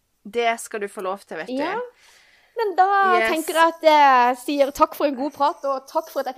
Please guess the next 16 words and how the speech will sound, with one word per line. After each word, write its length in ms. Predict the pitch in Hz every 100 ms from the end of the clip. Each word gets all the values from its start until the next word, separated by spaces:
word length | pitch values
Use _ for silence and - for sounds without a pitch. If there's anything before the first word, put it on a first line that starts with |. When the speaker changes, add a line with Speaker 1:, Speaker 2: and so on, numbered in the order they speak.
| 277
Speaker 2:
fikk 80 | 254
lov 180 | 277 -
til 120 | 254
å 80 | 247
dele 300 | 226 240 262
mitt 140 | 277
syn 240 | - 269 277
på 80 | 247
militært. 760 | 233 233 302 381 427 _ - _ _ _ _ -
Det 60 |
er 160 | 262 247
jeg 80 | 240
veldig 220 | 233 240
glad 180 | 233 233
for. 180 | 277 359
Speaker 1:
<laughs> 380 | - 571 571